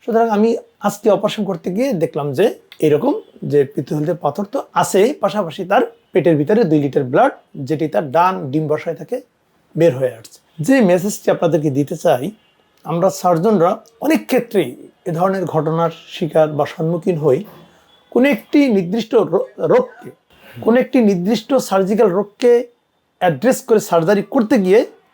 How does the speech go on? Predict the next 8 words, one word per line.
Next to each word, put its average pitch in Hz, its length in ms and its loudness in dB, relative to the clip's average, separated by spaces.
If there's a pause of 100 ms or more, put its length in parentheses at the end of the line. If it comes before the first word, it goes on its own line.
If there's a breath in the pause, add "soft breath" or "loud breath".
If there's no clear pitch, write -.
(140)
সেই 294 320 2
রোগের 269 280 2
পাশাপাশি 202 600 0 (580)
ভিন্ন 262 300 4
রকমের 220 420 2 (140)
বা 190 140 -2 (100)
একাধিক 220 440 0
রোগ 240 160 4